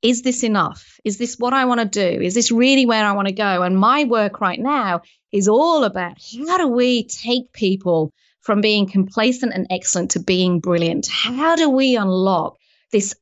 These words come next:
absolute capacity that is in you to be better, to operate better, to live a better life, to lead better, to have fun with your teams, to network better? Because if we don't do that, David, we're just, part of us is always faking it till we make it.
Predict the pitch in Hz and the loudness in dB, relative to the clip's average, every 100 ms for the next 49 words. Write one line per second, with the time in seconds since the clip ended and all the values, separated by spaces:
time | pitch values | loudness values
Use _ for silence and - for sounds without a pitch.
0 | 240 302 302 - - 254 240 240 202 - | -8 -8 -4 -2 -2 -2 -2 -4 -4 -12
1 | 190 208 202 202 - 180 175 - 196 185 | -8 -6 -6 -8 -4 -2 0 0 0 0
2 | 269 277 269 214 170 165 147 _ _ _ | 2 4 4 2 0 -2 -6 _ _ _
3 | - - 190 233 277 269 285 285 285 285 | -6 -4 0 2 2 2 0 2 0 -2
4 | _ _ - - 214 233 277 285 269 - | _ _ -10 -4 -4 -2 -2 0 0 -2
5 | 254 262 277 277 - 180 202 240 277 269 | 0 0 -2 -4 -4 -2 0 2 0 -2
6 | 269 240 226 247 269 277 180 180 202 269 | -2 -2 0 0 0 -2 -2 0 2 2
7 | 262 262 269 269 269 - 151 175 180 - | 0 -2 0 0 -2 -6 -8 -6 -6 -4
8 | 254 247 262 254 208 190 - 285 285 277 | 0 0 0 -2 -4 -4 -4 -2 0 0
9 | 269 185 180 240 262 254 254 247 254 262 | -2 -4 0 0 0 -2 -2 -2 -2 0
10 | 262 254 _ _ _ 247 262 320 392 415 | -2 -4 _ _ _ -2 0 0 0 0
11 | 370 381 214 190 202 226 240 208 - 175 | 0 0 -2 -4 -2 0 0 -2 -2 -2
12 | 175 240 220 214 254 247 - - - 294 | 0 0 0 0 0 -2 -8 -14 -2 2
13 | 302 311 208 196 185 - 202 214 214 - | 2 2 0 0 0 0 2 2 0 -2
14 | 196 190 196 185 - 185 175 160 156 - | -2 0 -2 -2 -2 -2 0 0 -2 -4
15 | - | -6